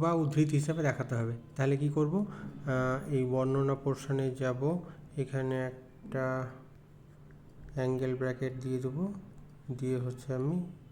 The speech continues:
স্পেস দেবো। যে অ্যাঙ্গেল ব্র্যাকেট স্পেস দিয়ে দিলাম,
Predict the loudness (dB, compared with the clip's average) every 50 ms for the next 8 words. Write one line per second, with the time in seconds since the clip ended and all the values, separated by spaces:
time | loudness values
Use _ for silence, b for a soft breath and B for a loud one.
0 | -18 -18 -2 4 6 6 6 6 4 0 0 0 -2 -4 -6 b b b b b
1 | b b b b b -8 -2 2 4 6 6 6 4 4 2 2 0 0 0 -2
2 | -2 -4 -4 -8 -2 2 4 4 4 4 2 2 4 4 4 4 4